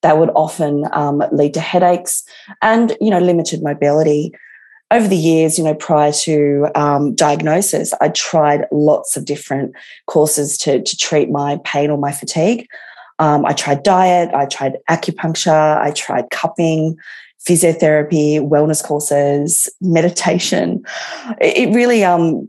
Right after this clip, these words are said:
because I didn't know what I was dealing with, I was just trying to, to reach for a solution to feel better. Um, look, P S A still made it difficult, um, for me to enjoy a lot of aspects of my life. Um, but until I was on the right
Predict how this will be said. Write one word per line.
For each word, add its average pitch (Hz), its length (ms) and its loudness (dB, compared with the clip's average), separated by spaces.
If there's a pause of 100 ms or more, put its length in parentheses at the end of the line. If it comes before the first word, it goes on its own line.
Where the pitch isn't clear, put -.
because 220 220 0
I 214 60 4
didn't 190 180 0
know 170 100 2
what 165 120 2
I 151 60 2
was 151 200 -8
dealing 208 380 0
with, 147 240 -4
I 151 40 0
was 165 140 -2
just 160 160 -6
trying 160 380 -2
to, 147 420 0
to 156 260 -6
reach 160 360 2
for 151 560 2
a 165 80 -6
solution 151 880 -2 (340)
to 180 160 0
feel 160 360 -2
better. - 420 -2 (640)
Um, 190 260 2
look, 165 220 -4 (140)
P 294 160 0
S 240 200 0
A 180 380 2
still - 440 0
made 196 140 2
it 160 160 -4
difficult, 147 880 -4
um, 147 220 -2
for 160 120 -6
me 151 200 0
to 156 60 2
enjoy 151 680 0 (320)
a - 40 2
lot 160 120 4
of - 120 0
aspects - 440 -2
of 170 120 -4
my 156 140 0
life. 170 480 -2 (400)
Um, 156 300 0
but 160 120 2
until 160 300 2
I 185 80 4
was 160 220 0
on 156 160 0
the 156 80 0
right 151 260 -2